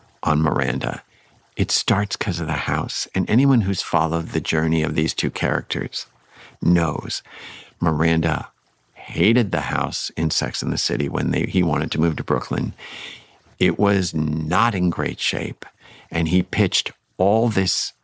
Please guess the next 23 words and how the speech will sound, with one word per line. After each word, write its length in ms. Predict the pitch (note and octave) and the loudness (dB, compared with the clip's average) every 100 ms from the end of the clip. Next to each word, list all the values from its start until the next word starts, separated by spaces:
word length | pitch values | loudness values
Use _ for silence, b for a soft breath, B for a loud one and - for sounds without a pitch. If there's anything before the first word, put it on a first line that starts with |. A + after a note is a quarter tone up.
| b b b b | b b b b
stuff 420 | - - B2 - | -2 2 2 2
to 100 | G2 | -2
her. 240 | F2 D#2 - | -2 -4 0
"I'll 100 | F#2 | -2
fix 340 | - B2+ - - | 0 -2 -2 -2
the 100 | G#2 | -2
floors. 460 | - G2+ F#2+ F#2+ | 0 2 2 -2
I'll 140 | - - | -2 -4
fix 300 | - A#2+ - | -4 -4 -4
the 100 | A2 | -2
fireplace. 680 | - G#2 - - - - - | 0 0 0 -4 -6 -8 -2
I'll 180 | G2+ A2+ | 0 4
make 280 | G#2+ A2+ G#2 | 4 2 0
it 100 | - | -2
beautiful." 540 | E2+ F2 F2 - - - B B | 0 0 -2 -6 -8 -10 B B
And 240 | G2 G#2+ G2 | 2 4 4
then 220 | B2 A2 | 2 2
he 380 | - A#2+ G#2+ - - | 0 2 2 0 0
did 280 | A2 G2+ - | 2 2 2
with 220 | F2 - | -2 0
his 280 | E2+ E2 - - - | 0 0 -2 -12 -14
craftsman, 880 | - - G#2 A#2+ G#2 - - - - B B B | -12 -2 0 2 0 -2 -4 -4 -8 B B B
steady 840 | - - - A#2 A#2 F2 D2 - | -8 -6 0 2 2 2 -2 -8